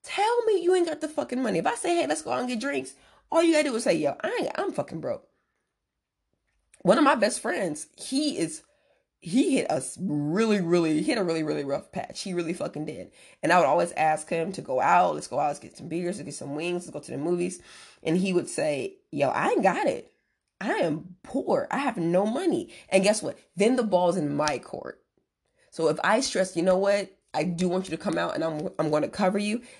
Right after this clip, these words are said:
then that's on me. That's fine. I can eat that shit. But don't say, "Okay," and the tab come and it's that fucking meme where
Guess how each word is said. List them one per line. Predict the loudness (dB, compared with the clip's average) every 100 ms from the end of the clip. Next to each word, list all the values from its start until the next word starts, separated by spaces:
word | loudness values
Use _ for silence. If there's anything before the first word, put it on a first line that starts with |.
| _
then | 6 8
that's | 6 4 4
on | 2 4
me. | 4 2 0 -16 _ _ _
That's | -4 -4 -4
fine. | 0 0 0 -4 -4 2
I | 2
can | 2 -6 -4
eat | -6 -4
that | -4 -4
shit. | -6 -8 -10 -20 -20 -4
But | 0
don't | 2 0
say, | 0 0
"Okay," | 2 0 0 2 2 0 -4 _ 2
and | 4
the | 4
tab | 4 6 6 6
come | -2 -2 -2 -2
and | -2
it's | 0
that | -2 0
fucking | -4 0 2
meme | 4 4 4 0 -6 -12 _ _ _ 0
where | 2 4 2 -2